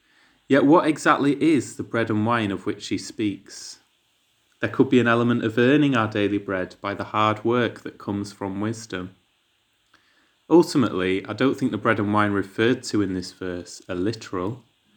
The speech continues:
In Scripture, we see bread and wine as a picture of the body and blood of the Lord Jesus Christ. If we're wise, we'll trust in him for our salvation.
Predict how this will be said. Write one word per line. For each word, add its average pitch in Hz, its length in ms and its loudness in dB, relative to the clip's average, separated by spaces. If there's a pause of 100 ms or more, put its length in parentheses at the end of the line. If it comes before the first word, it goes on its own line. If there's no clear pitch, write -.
(540)
In 113 140 2
Scripture, - 420 2
we 120 100 6
see 113 220 2
bread 123 320 2
and 113 160 2
wine 117 300 2
as 98 100 -4
a 107 60 -2
picture - 440 -4
of 101 140 -2
the 113 60 -4
body 127 480 0
and 113 200 -4
blood 107 460 -2
of - 160 -16
the 101 80 -4
Lord 104 300 0
Jesus 98 400 -4
Christ. - 720 -8 (880)
If - 160 0
we're 120 80 8
wise, 107 560 2
we'll 110 100 -2
trust 147 340 -4
in 104 120 -4
him 98 160 -6
for - 180 -6
our 101 80 -2
salvation. 104 880 -6